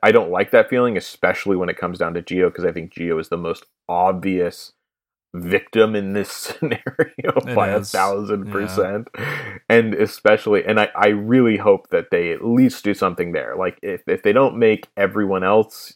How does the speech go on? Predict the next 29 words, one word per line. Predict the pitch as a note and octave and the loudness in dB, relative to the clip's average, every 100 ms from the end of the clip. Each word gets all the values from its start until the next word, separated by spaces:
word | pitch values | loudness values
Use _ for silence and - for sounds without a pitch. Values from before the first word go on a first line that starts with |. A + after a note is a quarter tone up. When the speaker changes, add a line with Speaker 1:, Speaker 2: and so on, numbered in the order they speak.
| _ | _
Speaker 1:
you | G#2+ G2 | -6 -2
know, | G2 G2+ - | 0 -2 -4
like, | - F#2+ - - | -2 -2 -2 -8
more | G#2 G#2 G#2+ | -2 2 2
useful | G2+ G#2+ - A2+ | 0 -4 2 4
relative | G2 F#2 F#2+ - F#2+ | 4 2 2 -2 -6
to | - F#2+ | -6 -8
the | G2 | -6
new | G2 | -4
reactions, | G#2 G#2 G#2+ - A#2+ A#2 A#2 - _ _ _ _ _ _ _ _ - | 0 0 0 -2 -4 -4 -6 -12 _ _ _ _ _ _ _ _ -8
it, | G2 - | -6 -2
I | G2+ | 0
would | G2+ G#2 | 2 2
at | F#2+ | 0
least | G#2 A#2+ A2+ - | 0 0 0 0
hope | F#2+ F2 | -2 2
that | E2+ F2 | 0 0
they | |
bring | F2 - F2+ E2+ F2 | -4 -4 -6 -6 -10
Geo | - F#2+ F2 E2 D#2 | -10 -6 -2 -2 -2
up | D2 - - _ | -4 -8 -18 _
to | - E2 C#2+ C2+ B1+ _ | -12 -8 -8 -10 -16 _
that | D2+ - | -4 -4
level, | F2+ F2 E2 | -4 -6 -6
because | F2 - F2 E2+ | -10 -8 -6 -6
it's | E2+ - | -10 -8
been | F#2 F2+ F2 E2+ - _ _ | -6 -4 -6 -12 -14 _ _
the | G2+ | -2
worst | G2 F2 G#2 F#2+ F2+ - | -2 0 2 2 2 -6